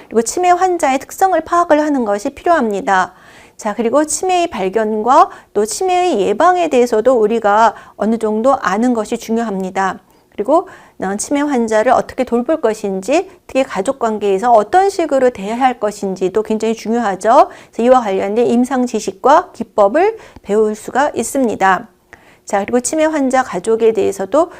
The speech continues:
돌봄과 임상 지식의 그런 기법들을 함께 배우는 것을, 학습하는 것을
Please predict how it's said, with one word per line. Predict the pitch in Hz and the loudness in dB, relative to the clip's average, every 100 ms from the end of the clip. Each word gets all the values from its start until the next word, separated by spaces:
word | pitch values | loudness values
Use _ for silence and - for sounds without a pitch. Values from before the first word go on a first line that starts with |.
| - | -14
돌봄과 | - 202 196 196 196 190 233 247 | -4 -4 0 0 0 -2 0 2
임상 | 262 285 311 | 2 2 -2
지식의 | 277 240 220 233 285 302 | -2 -6 -4 0 0 0
그런 | 208 214 | -4 -4
기법들을 | 220 - 196 - - 196 202 302 359 - _ | -8 -2 -4 -4 -4 -2 2 0 -2 -20 _
함께 | 330 370 - 220 226 | -8 -6 2 4 4
배우는 | 226 190 226 226 | 2 -2 0 -4
것을, | - 185 190 277 | -6 -8 -4 -4
학습하는 | 330 320 330 262 233 | -4 -4 -2 0 0
것을 | 208 208 330 | -4 -2 -2